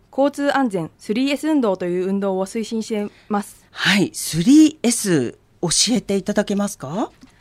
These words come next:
Speaker 1: はい。ストップ、スロー、スマートの頭文字を取ったスリーエス運動を実施中です。
Speaker 2: はい。ストップ、スロー、スマートですね。
Speaker 1: はい。ストップは赤信号、一時停止場所では必ずストップ。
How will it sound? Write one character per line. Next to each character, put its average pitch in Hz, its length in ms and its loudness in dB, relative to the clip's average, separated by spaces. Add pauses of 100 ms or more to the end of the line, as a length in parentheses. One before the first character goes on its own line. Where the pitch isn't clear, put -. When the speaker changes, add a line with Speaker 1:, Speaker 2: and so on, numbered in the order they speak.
(180)
Speaker 1:
は 285 180 0
い。 - 100 -6 (400)
ス - 120 -16
ト 302 160 4
ッ - 20 2
プ、 - 360 -2 (120)
ス - 180 -2
ロ 226 300 2
ー、 - 20 -20
ス - 160 -4
マ 285 180 4
ー - 40 2
ト 190 100 -4
の 170 320 -4
頭 240 300 -2
文 277 120 4
字 233 60 -2
を 185 80 2
取 175 180 -6
っ - 60 -20
た 160 220 -8 (100)
ス - 160 -4
リ 247 180 -2
ー - 60 -2
エ 254 60 -2
ス 277 80 -8
運 285 160 2
動 208 140 0
を 233 100 0
実 190 240 -8
施 - 20 -8
中 190 200 -6
で 180 120 -2
す。 - 320 -16
Speaker 2:
は - 200 -4
い。 165 120 -4 (100)
ス - 180 -10
ト 185 100 0
ッ - 20 -2
プ、 - 240 -8
ス - 160 -4
ロ 147 140 -2
ー、 120 60 -8
ス - 180 -2
マ 190 140 2
ー 170 60 -4
ト 117 140 -10
で - 120 -18
す - 120 -10
ね。 254 220 0 (1120)
Speaker 1:
は 226 140 -8
い。 233 80 -10 (300)
ス - 120 -16
ト 311 120 4
ッ - 20 4
プ 233 160 -4
は 175 200 0 (200)
赤 196 180 -2
信 247 260 2
号、 175 280 -2 (120)
一 208 240 -8
時 233 200 -4 (180)
停 247 120 2
止 247 120 -4
場 254 100 0
所 208 120 -4
で 180 100 2
は 160 180 -4
必 190 140 -4 (220)
ず 208 100 -6
ス - 80 -12
ト 226 120 -2
ッ - 20 2
プ。 - 280 -6